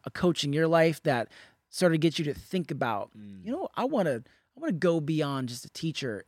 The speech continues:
Speaker 1: and coach"?
Speaker 2: Yeah, that's a great question, man. Um, I just wanna shout out, you asking great questions.
Speaker 1: Oh, thank, thank
Speaker 2: I
Speaker 1: you. Thank,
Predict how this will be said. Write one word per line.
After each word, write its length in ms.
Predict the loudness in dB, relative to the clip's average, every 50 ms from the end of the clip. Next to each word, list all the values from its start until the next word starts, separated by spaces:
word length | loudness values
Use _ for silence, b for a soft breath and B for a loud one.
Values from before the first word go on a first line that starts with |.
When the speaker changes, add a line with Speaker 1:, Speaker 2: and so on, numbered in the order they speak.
| _ -10
Speaker 1:
and 180 | -10 -10 -10
coach"? 600 | -8 -6 -4 -4 -4 -6 -10 -10 -8 -8 -10 -12 _ _ _ _ _ _ -6
Speaker 2:
Yeah, 120 | -2 0
that's 120 | 0 0 0
a 40 | 2
great 160 | 2 0 2
question, 300 | 2 -2 -4 -2 -4 -8
man. 160 | -8 -8 -8 b b b b b b b b
Um, 440 | -2 -2 -2 -2 -4 -6 -8 -8 -6
I 80 | -6
just 140 | -6 -4 -4
wanna 100 | -6 -6
shout 180 | -4 -4 -4 -4
out, 120 | -2 -2
you 120 | -2 -2 -2
asking 220 | -2 -2 -6 -8
great 160 | -8 -8 -8
questions. 380 | -8 -10 -10 -10 -12 -16 -20 -14
Speaker 1:
Oh, 100 | -12 -4
thank, 280 | 4 6 6 6 8 8
thank 140 | 8 8 10
Speaker 2:
I 20 |
Speaker 1:
you. 160 | 8 6 6
Thank, 260 | 6 4 4 2 -4